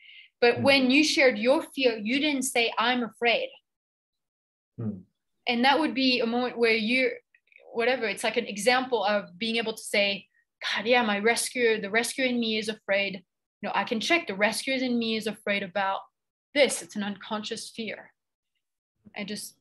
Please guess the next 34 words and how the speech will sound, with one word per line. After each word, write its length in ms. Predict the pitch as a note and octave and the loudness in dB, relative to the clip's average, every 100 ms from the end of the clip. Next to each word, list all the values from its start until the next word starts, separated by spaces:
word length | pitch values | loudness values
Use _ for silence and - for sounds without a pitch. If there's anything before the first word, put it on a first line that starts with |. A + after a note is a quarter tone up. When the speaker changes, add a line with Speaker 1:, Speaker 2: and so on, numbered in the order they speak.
| _ _ - | _ _ -4
Speaker 1:
but 200 | A3 A3+ | -4 -2
you 120 | A3+ | 2
need 160 | B3+ C4 | 2 0
to 80 | |
put 240 | C4+ C#4 C4+ | 2 2 2
these 200 | A3 G3 | -4 -4
words 320 | G#3 B3 A#3 | 6 6 6
in 80 | G#3+ | -2
the 60 | G3+ | -4
space 360 | - A3 G#3 - | 0 0 0 -4
over 240 | G#3 G#3 | -6 -4
and 120 | G#3 | -2
over 220 | G3+ A#3 A3+ | 0 0 -2
again. 280 | G3+ F#3+ F#3+ | -4 -6 -8
It 100 | F#3 | -14
becomes 360 | - G#3+ G3+ | -8 -6 -4
a 40 | G3+ | -6
natural, 680 | G3+ G3+ G#3 G#3 G3 F#3+ - _ | -2 -4 -4 -6 -6 -8 -14 _
'cause 100 | B3 | -4
it's 160 | B3 - | -4 0
natural 480 | A#3 C4 C#4 C#4 - | 2 2 2 -2 -2
for 120 | A3+ | -4
you, 380 | G#3 A#3+ F3+ - _ _ _ _ _ _ | -2 -2 -2 -10 _ _ _ _ _ _
but 80 | G#3+ | -8
it's 140 | - | -6
not 380 | G#3+ A3+ - - _ _ - | -2 0 -2 -6 _ _ -6
natural 420 | G#3 G#3+ G#3 - - | -4 -4 -6 -14 -12
for 380 | G3 F3+ F3 - _ _ _ | -6 -6 -6 -12 _ _ _
participants 640 | G3+ - G#3 F#3+ F3+ F3 - | -14 -12 -12 -12 -12 -14 -14
to 160 | F#3+ | -16
talk 260 | - G#3 G3+ | -4 -4 -4
like 180 | E3+ - | -10 -10
that. 180 | - - _ _ _ _ _ _ _ _ _ _ - | -10 -10 _ _ _ _ _ _ _ _ _ _ -4
Speaker 2:
Yeah. 220 | G#2 G2+ | -4 -4